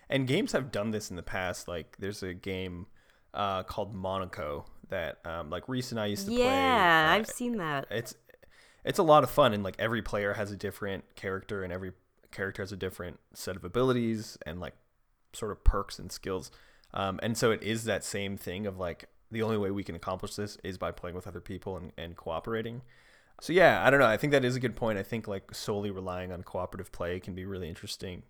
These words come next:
Speaker 1: Um, so again, I, I'm fucking shooting in the dark. I have no idea what I'm talking about, but something transformative is gonna come out of multiplayer gaming, um, and it's gonna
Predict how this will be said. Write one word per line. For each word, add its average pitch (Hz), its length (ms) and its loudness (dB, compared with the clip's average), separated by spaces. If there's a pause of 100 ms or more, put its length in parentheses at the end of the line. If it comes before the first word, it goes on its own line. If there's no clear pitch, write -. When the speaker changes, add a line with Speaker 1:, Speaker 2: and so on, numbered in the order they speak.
(500)
Speaker 1:
Um, 92 400 -4
so - 140 4
again, 117 280 4
I, 76 160 -2
I'm 107 260 0 (320)
fucking 104 320 -10
shooting - 260 -10
in 90 100 -10
the 69 60 -10
dark. 58 300 -4
I - 40 6
have 127 120 6
no 98 160 0
idea 78 160 -6
what 73 100 -6
I'm 85 80 -10
talking 69 300 -8
about, 65 200 -6
but - 220 -4 (220)
something 131 560 2 (140)
transformative 101 640 -2
is 90 120 -6
gonna 95 180 -2
come - 200 -4
out 87 120 0
of 92 160 -6
multiplayer 85 540 -6
gaming, 90 500 -6 (380)
um, 87 400 -4
and 92 100 -6
it's 87 140 -10
gonna 90 440 -4